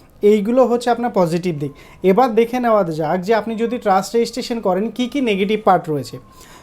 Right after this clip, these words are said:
তো প্রথমেই বলবো যে আপনি যখন ট্রাস্ট রেজিস্ট্রেশন করবেন, তো generally আমরা যখন ট্রাস্ট রেজিস্ট্রেশন করতে যাই, তখন আমাদের মাথায় কী আসে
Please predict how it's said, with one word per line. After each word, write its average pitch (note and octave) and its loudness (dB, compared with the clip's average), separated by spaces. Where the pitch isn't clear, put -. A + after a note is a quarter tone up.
তো B3+ 4
প্রথমেই B3 2
বলবো G3+ 2
যে A3 2
আপনি A3 -2
যখন A#3+ 0
ট্রাস্ট G3 2
রেজিস্ট্রেশন A#3+ 0
করবেন, G3+ 0
তো A#3+ 0
generally A3+ 4
আমরা G#3 2
যখন A3 0
ট্রাস্ট G#3+ 0
রেজিস্ট্রেশন A3+ 0
করতে A#3+ 2
যাই, B3+ 4
তখন A3 0
আমাদের A3+ 0
মাথায় A3+ 0
কী A#3+ 2
আসে A#3 0